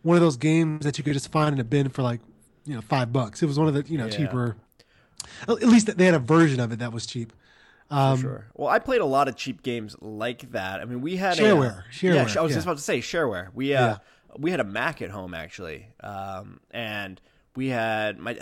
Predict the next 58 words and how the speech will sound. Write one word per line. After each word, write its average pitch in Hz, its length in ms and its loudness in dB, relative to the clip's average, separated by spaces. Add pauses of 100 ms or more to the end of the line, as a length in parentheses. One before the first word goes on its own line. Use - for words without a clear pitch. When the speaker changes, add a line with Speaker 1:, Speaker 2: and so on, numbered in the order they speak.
Speaker 2:
my 135 100 -18
dad 113 280 -10
was 113 100 -12
part 120 260 -8
of 110 80 -10
some 104 640 -10
club 110 440 -8
or 104 80 -8
something 95 240 -14
where 92 80 -12
they 117 80 -10
just - 260 -10
sent 120 320 -10 (300)
shareware 104 460 -8
games, 95 440 -12
like, 80 80 -18
every 98 180 -14
month 82 360 -14
or 78 80 -14
something. 57 340 -18 (400)
So - 140 -12
we 156 40 -4
had, 147 60 -4
like, 123 120 -6
a - 40 -12
shoebox - 600 -2
full 165 260 -4
of 135 60 0
these, 117 200 -6
uh, 104 580 -10
floppies 117 640 -8 (460)
that 107 160 -4
had 107 240 -6
games 120 340 -4
on 87 180 -10
'em. 90 180 -18 (240)
And, 95 340 -12
uh, 90 200 -10
that 156 140 -10
was 185 140 -16
always, 135 480 -12
the, 151 220 -4
most 170 260 0
of 143 60 -4
them 131 60 -6
were 110 100 -4
always 110 260 -4
terrible, 104 560 -8 (140)
but 143 100 -18
there 170 100 -8
were 202 100 -4
a 165 40 -6
few 127 240 -8
really 98 220 -8
good 87 160 -14
ones 90 240 -16
in 85 80 -16
there. 90 220 -14